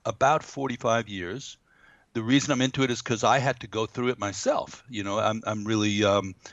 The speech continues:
<clears throat> I had to kind of ping pong back and forth between the kind of realm that you're talking about in the music production world, and then studying Tibetan Buddhism very seriously at a certain point. So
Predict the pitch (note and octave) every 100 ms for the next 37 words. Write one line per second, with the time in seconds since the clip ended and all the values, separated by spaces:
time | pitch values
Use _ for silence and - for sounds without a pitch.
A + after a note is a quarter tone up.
0 | - - _ - E3 D3 B2+ F#2+ A#2+ A#2
1 | - A2+ G#2 G2 - - - C3 B2+ B2
2 | A2+ A#2+ A#2 A#2 G#2 A#2+ G#2+ A#2 G#2 A2+
3 | G#2 G2+ G#2 F#2+ G2+ A2 G#2 G#2 G2+ G2
4 | A2 G#2 G#2+ G#2 G2 G#2 G#2 A#2 - A2+
5 | G2+ G2+ G#2+ G2+ G2+ A2 - - - -
6 | - B2 B2 B2+ A#2 - A#2+ A2+ G#2+ -
7 | _ - A#2+ A#2 G#2+ A#2+ A2 G#2 F#2 G#2+
8 | G2+ - C#3 C#3 F#2 G2 F#2 - G#2+ G2
9 | - F#2+ F#2 - - - - - - -
10 | - D#3 C#3 C3+